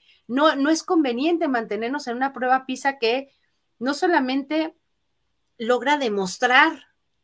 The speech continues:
eh, la, la incapacidad que se tiene de homogeneizar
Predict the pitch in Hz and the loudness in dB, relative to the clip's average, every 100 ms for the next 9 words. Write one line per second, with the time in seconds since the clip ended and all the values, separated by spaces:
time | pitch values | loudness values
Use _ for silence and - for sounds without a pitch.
0 | _ - 196 185 175 196 196 190 208 202 | _ -6 -2 -2 0 0 0 -2 0 0
1 | 208 214 190 208 214 202 220 226 226 285 | 0 -2 -2 0 0 0 0 0 0 -8
2 | 214 220 226 247 220 196 190 190 185 185 | -8 -6 -6 -2 -2 -2 -4 -2 -2 -2
3 | 185 214 220 | 2 4 2